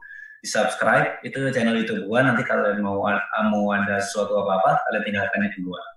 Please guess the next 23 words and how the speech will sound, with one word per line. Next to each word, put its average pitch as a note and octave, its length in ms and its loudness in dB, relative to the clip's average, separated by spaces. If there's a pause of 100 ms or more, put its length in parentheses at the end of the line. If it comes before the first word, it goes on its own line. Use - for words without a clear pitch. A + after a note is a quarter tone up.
(280)
Nih, A#2 180 -4 (380)
buat B2+ 160 4
penutupan B2+ 460 2
nih. G#2 140 0 (1300)
Penutupan C3 400 4
gua C3 120 4
pengen A#2+ 200 2
ngasih A2+ 140 -2
sesuatu. G#2+ 580 -2 (1300)
Buat A2 120 -2
teman-teman, G#2+ 680 2 (960)
sekarang B2+ 300 2
kita C#3 120 2
lagi B2+ 200 2
pandemi. A#2+ 600 0 (560)
Pandemi, A2 560 2
tapi B2 240 0
jangan, A2 520 0 (300)
jangan A2+ 540 2
sampai A2 500 0
lupa A2+ 420 0 (520)
kalau G#2 280 -2
kita A#2+ 480 2